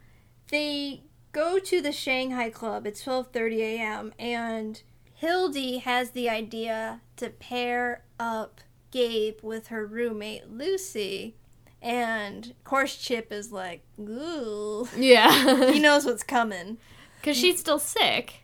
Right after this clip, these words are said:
Speaker 1: Yeah, Lucy shows up, and she's very annoying, and she's sick. What I liked is that she's, like, kind of the annoying, ugly woman, but it's not like in The Mikado, where you have, like, the friggin' bearded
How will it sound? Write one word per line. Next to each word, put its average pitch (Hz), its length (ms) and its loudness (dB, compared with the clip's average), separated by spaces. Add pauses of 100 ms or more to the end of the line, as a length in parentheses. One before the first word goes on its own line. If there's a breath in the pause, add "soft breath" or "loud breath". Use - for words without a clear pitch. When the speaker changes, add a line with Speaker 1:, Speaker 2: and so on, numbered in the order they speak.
Speaker 1:
Yeah, 277 240 2
Lucy 311 360 -2
shows 254 360 -2
up, 220 220 -4
and 240 100 -8
she's 262 220 -6
very 262 320 0
annoying, 233 640 -4
and 214 120 -10
she's 208 180 -12
sick. - 200 -12
What 262 140 -2
I 392 180 4
liked 269 380 0
is 240 160 -6
that 240 180 -4
she's, 240 260 -8
like, 208 200 -4
kind 240 200 -2
of 247 120 0
the 240 120 -2
annoying, 220 520 -6 (220)
ugly 220 500 -4
woman, 302 400 -2 (300 loud breath)
but 254 120 4
it's 247 180 4
not 262 300 2
like 233 380 -2
in 226 340 -6 (360 soft breath)
The 240 120 -2
Mikado, 220 840 2 (180 soft breath)
where 233 140 -2
you 240 160 -4
have, 233 220 0
like, 214 280 -6
the 220 80 -8
friggin' 226 600 -6
bearded 240 500 -2